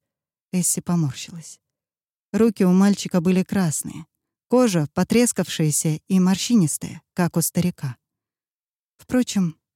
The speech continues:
как и у нее. Эсси достала из кармана фартука склянку с мазью от соседки, миссис Ярвуд, смесь пчелиного воска с миндальным маслом,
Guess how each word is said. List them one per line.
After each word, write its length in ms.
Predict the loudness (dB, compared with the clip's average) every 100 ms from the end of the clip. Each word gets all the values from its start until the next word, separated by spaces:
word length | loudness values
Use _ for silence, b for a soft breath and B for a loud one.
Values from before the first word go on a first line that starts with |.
| _
как 240 | -2 0 2
и 20 |
у 100 | 2
нее. 360 | 4 2 -4 -10 _ _ _ _ _ _ _ _
Эсси 340 | 0 2 2 0
достала 480 | 0 0 2 2 2
из 120 | 0
кармана 420 | 2 4 4 2
фартука 500 | 2 0 0 -4 -4
склянку 520 | -2 2 2 2 0
с 120 | 0
мазью 380 | 2 2 2 -2
от 100 | 0
соседки, 600 | -2 -2 -2 -4 -6 -16 -18 _
миссис 420 | 2 2 0 -2
Ярвуд, 500 | -2 -2 -4 -10 -18 _ _ _ _
смесь 400 | 0 4 4 2
пчелиного 600 | -2 2 4 4 4 4
воска 320 | 2 0 -2
с 100 | 2
миндальным 480 | 4 4 2 2 2
маслом, 480 | 2 -2 -6 -12